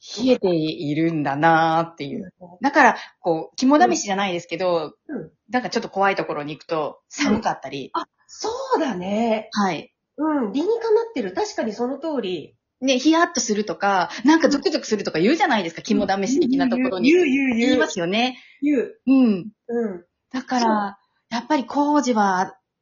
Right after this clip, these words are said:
Speaker 2: 熱いんだよね。
Speaker 1: いいんじゃないかなって、今聞いてて思いました。
Speaker 2: あと、ワークショップやってたりとかしても、
Speaker 1: はい。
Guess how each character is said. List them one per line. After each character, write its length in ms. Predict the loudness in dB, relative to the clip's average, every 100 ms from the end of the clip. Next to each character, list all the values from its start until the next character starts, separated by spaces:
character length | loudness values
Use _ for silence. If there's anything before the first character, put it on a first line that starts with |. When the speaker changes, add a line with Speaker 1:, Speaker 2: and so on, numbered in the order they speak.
| _ _
Speaker 2:
熱 580 | -18 -18 -18 -12 -6 -4
い 80 | -2
ん 60 | -2
だ 60 |
よ 60 | -2
ね。 200 | -2 0
Speaker 1:
い 80 | 0
い 20 |
ん 20 |
じ 60 | 0
ゃ 20 |
な 420 | 0 -2 -10 -4 0
い 40 |
か 120 | 2
な 140 | 2 0
っ 80 |
て、 160 | -2 -10 -12 -10
今 180 | -6 -6
聞 200 | -6 -6
い 40 |
て 100 | -6
て 80 | -8
思 140 | -8 -10
い 60 |
ま 120 | -12
し 60 | -16
た。 80 | _ _ _ _ _
Speaker 2:
あ 100 | -18
と、 240 | -12 -12 -6
ワ 120 | -6
ー 80 | -6
ク 80 | -4
シ 100 | -6
ョ 40 |
ッ 40 | -4
プ 60 |
や 100 | -6
っ 60 | -6
て 80 | -10
た 120 | -10
り 100 | -10
と 100 | -16
か 120 | -16
し 100 | -12
て 100 | -2
も、 380 | -2 0 -4
Speaker 1:
は 40 |
い。 40 | -6